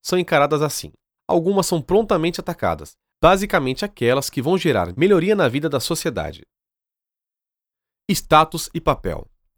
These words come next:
Status e papel são inseparáveis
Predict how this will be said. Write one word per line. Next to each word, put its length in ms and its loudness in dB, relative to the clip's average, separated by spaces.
Status 420 2
e 40 -10
papel 380 2
são 260 -2
inseparáveis 840 -2